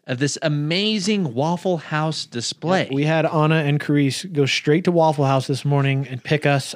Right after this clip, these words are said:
Speaker 2: up some waffles. If you're watching the video, if not, look at the screen. Look at this. That is, that is a pile of waffles if I've ever seen one.
Speaker 1: It looks good. So we will be trying a bite. Not yet, though, but I am getting hungrier as I look at this.
Speaker 2: It smells amazing in here. Uh, I have a confession. I don't think I've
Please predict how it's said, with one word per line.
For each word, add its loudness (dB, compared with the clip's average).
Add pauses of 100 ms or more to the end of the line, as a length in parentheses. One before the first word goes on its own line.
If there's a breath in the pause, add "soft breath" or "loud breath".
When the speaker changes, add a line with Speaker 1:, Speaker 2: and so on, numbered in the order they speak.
(100)
Speaker 2:
up 0
some 0
waffles. 2
If 0
you're 6
watching 4
the 4
video, 4
if -4
not, -2
look 4
at 2
the 0
screen. -2
Look 0
at 0
this. -10
That 2
is, 2
that 4
is 6
a 4
pile 4
of 4
waffles 0
if -8
I've 2
ever 2
seen -4
one. -16
Speaker 1:
It -6
looks -4
good. -4
So -6
we -2
will 0
be -2
trying -2
a -2
bite. -10 (600)
Not -8
yet, 0
though, -4 (140)
but -16
I -10
am -6
getting -8
hungrier -2
as -6
I -6
look -6
at -10
this. -14 (160)
Speaker 2:
It -6
smells 4
amazing 2
in -2
here. -2 (140)
Uh, 0
I 4
have 4
a 0
confession. 2
I 4
don't 4
think 4
I've 4